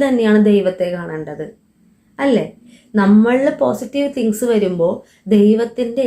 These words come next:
ഈ ചൈതന്യം നമ്മൾ നമ്മളിൽ തന്നെ കാണണം, അല്ലേ? എന്നിൽ ദൈവത്തിൻ്റെ ചൈതന്യമുണ്ട്,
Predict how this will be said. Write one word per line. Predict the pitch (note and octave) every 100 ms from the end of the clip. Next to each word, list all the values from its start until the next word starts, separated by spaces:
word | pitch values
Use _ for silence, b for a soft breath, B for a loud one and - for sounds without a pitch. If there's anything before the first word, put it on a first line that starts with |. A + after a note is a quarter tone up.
| A#3
ഈ | A3
ചൈതന്യം | G#3+ F3+ F3+ F#3+ F#3+ A3 B3 G3+
നമ്മൾ | F#3+ G3+ A#3 C4+ A#3
നമ്മളിൽ | F#3 F#3 G3+ G#3+ A#3
തന്നെ | B3+ A3+ G#3+
കാണണം, | F#3 D#3+ D#3 D#3 - _ _ _ _ _ _ _ _ _ _ _ _ _ _ _ -
അല്ലേ? | A3+ F#3+ - _ b b b
എന്നിൽ | G#3 G3+ G3+ G#3 A#3+ F#4 - G3
ദൈവത്തിൻ്റെ | G#3+ F#3+ F3+ - G3+ G#3+ C#4
ചൈതന്യമുണ്ട്, | A3 D#3 D#3 F#3 G3 G#3 F3+ D3+